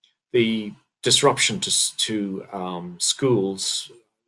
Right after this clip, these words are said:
that is secondary schools, high schools, and elementary schools, uh, in some of the large cities is just immense. Um, Los Angeles, San Francisco, children aren't really going to school. They've, and they don't have the,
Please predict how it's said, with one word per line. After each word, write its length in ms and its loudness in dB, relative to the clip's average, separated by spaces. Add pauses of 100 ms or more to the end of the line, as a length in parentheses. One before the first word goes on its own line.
(160)
that 120 0
is 180 2
secondary 420 -2
schools, 400 -4
high 160 -4
schools, 580 -6 (100)
and 400 -10 (140)
elementary 420 -8
schools, 520 -4 (540)
uh, 200 -10 (300)
in 100 -6
some 220 2
of 60 -2
the 200 0 (180)
large 300 0
cities 400 -2
is 100 -10
just 240 -6
immense. 640 -6 (100)
Um, 340 -16 (260)
Los 180 -6
Angeles, 600 -6 (340)
San 180 -16
Francisco, 680 -4 (380)
children 440 -2 (160)
aren't 280 0
really 180 0
going 220 -6
to 100 -8
school. 400 -2
They've, 340 -8 (140)
and 120 -12
they 120 -2
don't 240 -2
have 320 -10
the, 320 -10